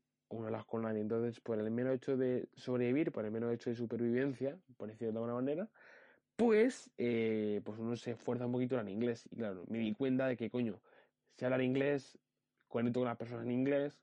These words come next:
vamos, que soy un idioma más realmente, ¿no? Entonces, como que me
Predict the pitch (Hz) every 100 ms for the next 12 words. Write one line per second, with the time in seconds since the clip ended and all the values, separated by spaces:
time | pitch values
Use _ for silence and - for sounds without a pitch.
0 | - 123 113 110 123 110 131 131 131 131
1 | 127 92 104 147 120 101 110 104 120 110
2 | 120 - - - - - 120 117 120 113
3 | 110